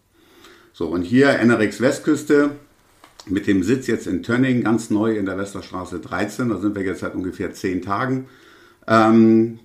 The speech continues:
wir sind zuständig für die Region Eiderstedt, für einen Großteil der Region Dithmarschen, gehen aber auch rüber bis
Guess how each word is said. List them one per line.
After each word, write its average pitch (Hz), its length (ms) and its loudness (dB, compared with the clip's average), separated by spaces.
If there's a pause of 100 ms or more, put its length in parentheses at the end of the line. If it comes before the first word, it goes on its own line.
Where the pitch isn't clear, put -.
wir 107 640 2
sind 107 440 2
zuständig 135 760 -2
für 120 120 -4
die 110 140 0
Region 95 520 -2
Eiderstedt, 117 760 -2
für 101 320 -4
einen 90 220 -4
Großteil 110 840 -2
der 98 580 -4
Region 90 480 -6
Dithmarschen, 131 800 0 (480)
gehen 117 260 8
aber 113 360 2
auch 101 300 0
rüber 120 440 2
bis 107 480 0